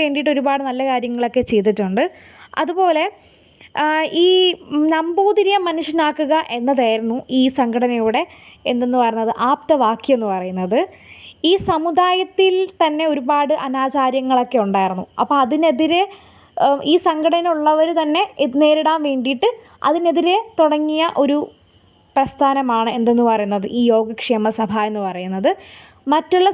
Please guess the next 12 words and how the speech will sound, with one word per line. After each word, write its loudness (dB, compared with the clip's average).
സംഘടനകൾക്ക് 0
ഉണ്ടായിരുന്നത് -2
പോലെ 2
തന്നെ -4
ഈ 6
സംഘടനയ്ക്കും -2
ഒരു 2
മുഖപത്രം 0
ഉണ്ടായിരുന്നു. -2
ആ -2
മുഖപത്രത്തിൻ്റെ 0
പേരാണ് -2